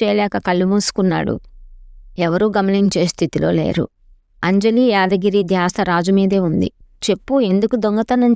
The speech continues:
చేశావు?" పదే పదే నిలదీసింది అంజలి. "నా లవర్, పెండ్లాం కోసం," తణుకు బెనుకు లేక చెప్పాడు. "నా రూమ్ తాళం కూడా పెట్టాను, వీడికి దొరికే ఛాన్స్ లేదు." అంజలి బేరీజ్ వేసుకుంది.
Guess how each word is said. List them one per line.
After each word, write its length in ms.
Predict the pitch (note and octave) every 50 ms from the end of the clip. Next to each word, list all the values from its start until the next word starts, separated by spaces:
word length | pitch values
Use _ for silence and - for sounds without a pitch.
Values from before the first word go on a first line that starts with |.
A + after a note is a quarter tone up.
| G#3+ F3+
చేశావు?" 420 | F3+ F#3+ - D#3+ G#2 F2+ F2+ - - _ _ _ _ _ - - -
పదే 220 | E3+ E3+ G3+ G3
పదే 280 | - - F#3+ F#3 A3 A3
నిలదీసింది 760 | G#3 G#3 G3+ G3+ F#3 G3+ G3+ G3 - - F#3+ F#3+ F#3+ F#3+ G3
అంజలి. 500 | F#3 E3 E3 E3+ E3+ F3 E3 G2+ F#2+ - - - - _ _ _ _ _ -
"నా 200 | - E3 D#3+ F3
లవర్, 360 | F3+ E3+ E3+ E3+ E3 F#3+ F3+ F3 - - - _ _ -
పెండ్లాం 420 | F3 F3 F#3 F#3+ G3+ G3 G#3 G3+
కోసం," 460 | G3 F3+ F#3 F3+ - - D#3 - - - - - - - - - - - -
తణుకు 260 | F3 F3+ F#3 F#3+ -
బెనుకు 320 | G3 F#3+ F#3+ F#3+ G3 - A3
లేక 160 | G#3 G3+ G3 G#3 F#3+ -
చెప్పాడు. 420 | F#3 - - - - - - - - - - _ - - - - - - - - - - -
"నా 160 | F3 F3 F3
రూమ్ 260 | F3 F#3 G#3 A3 A3
తాళం 360 | G#3 G3+ E3+ F3+ F#3 G3+ G#3+
కూడా 180 | G#3+ A#3 A3+ A3+
పెట్టాను, 560 | A3 A3 A3 - - G#3 G#3 G#3+ A3 A#3 B3 - - - - - - -
వీడికి 220 | F#3 F#3+ F3+ -
దొరికే 380 | F3 D#3 F#3 F3 F3+ - A3+ A3
ఛాన్స్ 480 | G#3+ - G#3 G3 F3+ F#3+ G#3 - - A3+
లేదు." 360 | G#3+ F#3 E3+ - - - - - - - - - - - - -
అంజలి 340 | E3+ F3+ F#3 G3+ G3+ G#3
బేరీజ్ 440 | F3+ F#3 F3+ F3 F#3 G#3+ A3+ G3 G3+
వేసుకుంది. 600 | F#3 F3+ D#3+ - - - - - - - - -